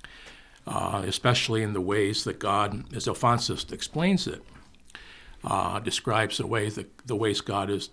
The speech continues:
speaks about the ways that God has loved us. You know, first of all,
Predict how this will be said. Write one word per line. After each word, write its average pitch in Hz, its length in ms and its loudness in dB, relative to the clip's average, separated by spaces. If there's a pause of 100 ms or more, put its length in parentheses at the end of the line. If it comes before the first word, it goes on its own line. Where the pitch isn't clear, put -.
(160)
speaks - 360 -2
about 113 280 2
the 107 80 -2
ways 104 280 0
that - 100 -2
God 98 220 -4
has 101 160 -6
loved 92 300 -8
us. - 320 -10 (340)
You - 80 -10
know, 95 120 -4
first 120 340 0
of - 100 -4
all, 95 320 0